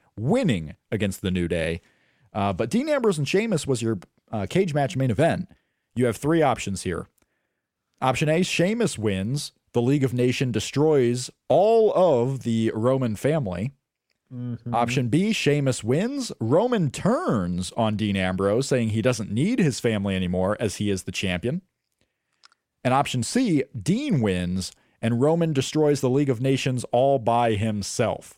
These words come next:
Speaker 2: Oh, that's a, I think that's C. I think the, the Dean, if D-, Dean probably beats Sheamus and then Roman comes out for the save and kills everybody. Meanwhile, Dean kinda gets escorted off camera 'cause that's happened before. So I think I'm gonna go with C.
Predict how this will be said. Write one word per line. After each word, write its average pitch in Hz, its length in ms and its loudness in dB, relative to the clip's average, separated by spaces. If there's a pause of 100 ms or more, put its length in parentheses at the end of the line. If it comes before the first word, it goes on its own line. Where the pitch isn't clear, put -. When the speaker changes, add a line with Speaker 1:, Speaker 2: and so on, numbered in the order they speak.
(140)
Speaker 2:
Oh, 127 140 -2
that's 135 280 -2
a, 120 120 -8 (220)
I 156 120 2
think 147 200 0
that's 123 240 -4
C. 127 540 -4 (180)
I 135 120 0
think 147 260 -2
the, 143 120 -8
the 151 240 -2
Dean, 156 520 -2
if 143 260 -2
D-, 139 160 -10
Dean 156 260 0
probably 147 220 2
beats 143 240 -2
Sheamus 139 460 -2
and 135 100 -2
then 135 160 -4
Roman 139 320 -2
comes 143 220 0
out 135 140 -2
for 135 80 0
the 131 60 0
save 131 300 -2
and 123 140 -6
kills 131 280 -2
everybody. 127 520 -2
Meanwhile, 127 560 -2
Dean 131 460 -4
kinda 127 240 -2
gets 123 240 -4
escorted 127 400 0
off 113 180 -2
camera 131 340 -2
'cause 117 120 -6
that's 123 220 -2
happened 117 480 -4
before. 113 360 -8
So 135 160 -2
I 120 60 -2
think 139 160 -6
I'm 120 60 -6
gonna 120 120 -4
go 113 120 -4
with 104 120 -6
C. 104 320 -6